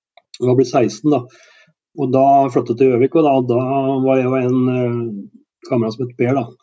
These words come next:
Vi fløy jo rundt nedpå der og, og, og jakta og, og kosa oss, da. Og da har noen sett oss. Så da var det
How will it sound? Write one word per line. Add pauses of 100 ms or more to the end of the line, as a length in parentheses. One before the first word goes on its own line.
(580)
Vi
fløy
jo
rundt
nedpå
der
og,
og, (200)
og
jakta
og, (480)
og
kosa
oss,
da. (840)
Og
da (160)
har
noen
sett
oss. (100)
Så
da
var
det